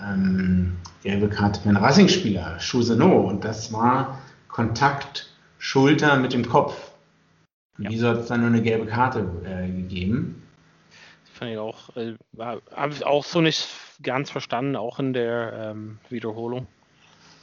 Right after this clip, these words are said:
Speaker 1: Also wenn man hört, was der, ähm, Schiedsrichter sagt, ähm, Direct Contact with the Head,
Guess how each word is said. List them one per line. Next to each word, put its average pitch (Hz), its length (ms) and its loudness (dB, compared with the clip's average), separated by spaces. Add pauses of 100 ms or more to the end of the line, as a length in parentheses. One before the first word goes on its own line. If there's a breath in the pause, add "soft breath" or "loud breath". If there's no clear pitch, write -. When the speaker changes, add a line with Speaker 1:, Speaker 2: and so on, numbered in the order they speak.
(200 soft breath)
Speaker 1:
Also 127 460 6
wenn 135 140 6
man 131 320 4
hört, 127 640 4
was - 240 -4
der, 117 840 0
ähm, 107 180 -2
Schiedsrichter 117 840 -2
sagt, 131 580 4 (180)
ähm, 113 540 2
Direct 127 400 6
Contact 120 340 2
with - 100 0
the 117 80 0
Head, 170 400 2